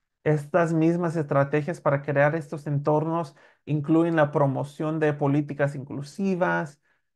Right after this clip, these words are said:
ah, capacitación, ah, del personal, ¿verdad? Y que los miembros de la comunidad sobre la competencia cultural y la provisión de espacios seguros de las, ah, para las personas L G B T,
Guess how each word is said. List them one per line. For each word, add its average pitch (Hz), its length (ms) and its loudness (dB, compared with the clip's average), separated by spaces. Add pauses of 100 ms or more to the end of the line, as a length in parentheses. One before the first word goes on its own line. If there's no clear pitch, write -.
(200)
ah, 135 240 0
capacitación, 160 1400 -2 (280)
ah, 131 360 0
del 139 140 2
personal, 156 720 -2 (200)
¿verdad? 147 320 -4
Y 147 100 -4
que 156 80 -4
los 151 160 0
miembros 180 320 -4
de 185 80 -2
la 165 80 -4
comunidad 151 360 -2
sobre 165 340 -4
la 151 120 -2
competencia 143 540 -6
cultural 147 540 0
y 139 40 -2
la 139 140 2
provisión 143 640 -4
de 143 120 0
espacios 143 540 -2
seguros 170 540 -2
de 151 80 -4
las, 139 200 -4 (300)
ah, 139 240 0
para 139 140 0
las 139 160 0
personas 156 400 -6
L 147 420 -2
G 143 160 -2
B 139 100 0
T, 143 340 -2